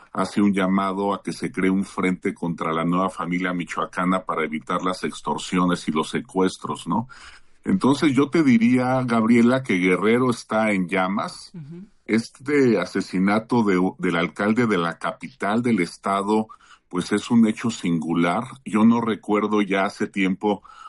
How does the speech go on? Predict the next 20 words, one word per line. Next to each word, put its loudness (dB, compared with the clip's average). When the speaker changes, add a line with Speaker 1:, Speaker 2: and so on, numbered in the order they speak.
Speaker 1:
un 4
asesinato -2
de 2
un 2
alcalde -2
de 0
la -4
capital -4
de -2
una 2
entidad -2
del -2
país, -4
eh, 2
además 0
recién 2
llegado 0
al, 0
al -2
cargo. 0